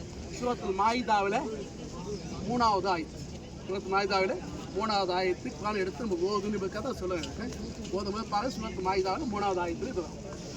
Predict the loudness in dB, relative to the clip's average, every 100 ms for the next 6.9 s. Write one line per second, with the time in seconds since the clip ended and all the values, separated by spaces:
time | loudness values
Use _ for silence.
0 | -8 -8 -8 -8 0 4 6 6 6 2
1 | 2 2 0 0 2 4 4 0 -8 -6
2 | -2 0 4 4 8 8 8 4 4 4
3 | 4 2 2 -4 -2 2 2 2 2 6
4 | 6 6 0 4 4 2 -2 -4 -4 -2
5 | -2 -2 2 4 4 4 0 -2 -4 -4
6 | -6 -6 -2 -2 0 -4 -4 0